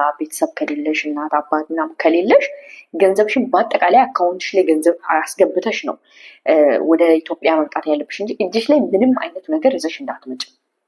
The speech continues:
ሴቶችን በዚህ ሰዓት ከባድ ናቸው። ሴት ጓደኛ ራሱ ከባድ ናት በዚህ ሰዓት። ከአረብ ሀገር መመለስሽን ስትሰማ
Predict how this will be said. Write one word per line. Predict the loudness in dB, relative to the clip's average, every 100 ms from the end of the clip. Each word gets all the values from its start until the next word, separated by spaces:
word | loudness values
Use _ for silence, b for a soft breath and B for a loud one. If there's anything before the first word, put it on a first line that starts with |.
| _ _ _ _ _ -6
ሴቶችን | 0 2 0 -2 -2
በዚህ | -2 -2
ሰዓት | -4 -4
ከባድ | -6 -4 -4
ናቸው። | -8 -6
ሴት | -2 0
ጓደኛ | 2 2 2 0
ራሱ | -2 -2
ከባድ | -6 -2 -2 -2
ናት | -4
በዚህ | -8 -8
ሰዓት። | -10 -12 -14 -16 -20 _ b b b b b
ከአረብ | 0 4
ሀገር | 4 2
መመለስሽን | 0 -2 2 2 0 -2 -2 -2
ስትሰማ | -6 -4 -2 0